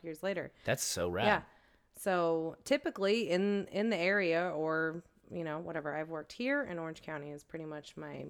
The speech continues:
Speaker 1: main hubs. And I, um, there's a massive revolving door happening in the places I've worked at where it's just like, okay, that person was here for a month,
Speaker 2: We'll just rent the chair,
Speaker 1: whatever.
Speaker 2: right?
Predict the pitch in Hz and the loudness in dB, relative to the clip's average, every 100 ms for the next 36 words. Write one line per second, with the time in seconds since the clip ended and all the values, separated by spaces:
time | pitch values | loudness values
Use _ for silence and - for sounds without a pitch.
0 | - 160 151 147 143 147 139 143 - - | -10 -8 -6 -6 -6 -6 -8 -10 -16 -14
1 | 151 156 147 - 151 147 156 156 - 151 | -10 -8 -8 -8 -8 -8 -8 -12 -10 -10
2 | 143 160 - - _ _ - - _ _ | -8 -10 -14 -14 _ _ -20 -20 _ _
3 | 180 170 160 151 143 139 - 165 170 165 | 0 0 -2 -4 -4 -8 -6 -2 -2 -4
4 | 165 - 170 160 156 156 - - - 160 | -8 -2 0 0 -4 -8 -18 -20 -8 -6
5 | 147 156 156 151 156 147 165 170 139 143 | 0 2 2 0 -4 -2 2 4 2 0
6 | 151 139 156 147 139 143 143 156 143 143 | -4 -4 -6 -6 -6 -8 -8 -6 -6 -6
7 | 143 - _ _ _ - 160 165 151 151 | -8 -12 _ _ _ -16 -6 -4 -4 -6
8 | 151 143 139 - - 147 160 160 147 143 | -4 -4 -6 -16 -10 -4 -4 -4 -6 -4
9 | 147 - 147 147 147 - 156 160 151 147 | -6 -6 -6 -6 -8 -12 -12 -6 -6 -4
10 | 254 302 190 202 180 175 190 190 190 175 | -4 -2 -2 -2 -2 -4 -6 -6 -8 -8
11 | - 175 180 175 170 165 170 170 151 120 | -4 -4 -4 -4 -2 -2 -2 -2 -2 -2
12 | 117 117 104 - 147 87 87 90 | 0 0 0 4 6 6 4 2